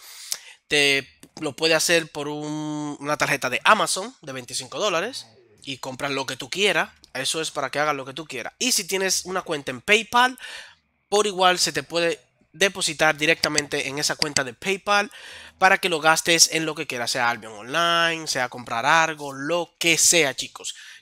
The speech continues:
Quiero darle un poquito de lo mucho que me dan a mí con ese gran apoyo en el canal, siempre viendo los videos, dando buenos comentarios, dando like, ¿ok? No olviden suscribirse, darle like como siempre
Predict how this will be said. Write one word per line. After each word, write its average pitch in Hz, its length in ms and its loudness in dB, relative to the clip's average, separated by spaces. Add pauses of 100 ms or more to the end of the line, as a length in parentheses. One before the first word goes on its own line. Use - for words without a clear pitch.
Quiero 202 200 2
darle 208 260 4
un 208 180 -6
poquito 208 540 -6
de 180 340 -4
lo 180 180 -4
mucho 180 540 -8
que 196 160 -2
me 160 160 -2
dan 160 220 0
a 147 40 -4
mí 180 340 -4
con 156 220 -8
ese 170 220 -2
gran 151 260 0
apoyo 156 480 -6
en 139 140 -8
el 180 160 2
canal, 147 400 -2 (300)
siempre 151 300 -6
viendo 143 220 -4
los 127 180 -8
videos, 151 540 0
dando 139 240 -2
buenos 131 200 -8
comentarios, 131 480 -2
dando 131 280 -6
like, 135 440 2 (380)
¿ok? 147 180 0 (1040)
No 196 300 4
olviden 240 500 4
suscribirse, 220 540 2
darle 190 160 4
like 185 200 4
como 156 200 -6
siempre 196 520 0